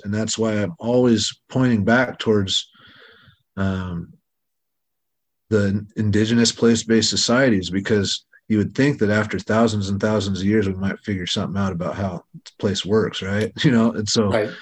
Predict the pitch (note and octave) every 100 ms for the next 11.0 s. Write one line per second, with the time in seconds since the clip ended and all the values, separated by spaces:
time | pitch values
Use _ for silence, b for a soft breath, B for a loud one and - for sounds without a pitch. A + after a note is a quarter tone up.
0 | - B2 - - B2 C3 C3 B2 G#2+ A2
1 | A#2+ A2 A2 A2+ A#2 A2 - - A#2+ B2
2 | A#2 - G2 A2+ A#2+ A#2+ A2 F#2+ G2+ F#2+
3 | - - - A2+ A#2 A2+ A2 G2+ - -
4 | b b b - G2+ A#2 A#2 G#2+ F#2+ -
5 | - - _ _ _ _ _ F#2+ F2 F2
6 | G2 - A2+ A#2 G#2 G2 G2+ F#2 G2 F#2+
7 | E2+ _ _ _ - F#2 G2 F#2+ F2 A2
8 | A2+ - E2 D2+ E2 - F#2 G2 F#2+ F2
9 | E2+ b b b b b b b G#2 A#2
10 | C3 A2 A2 G#2 - - - A#2+ G2+ G2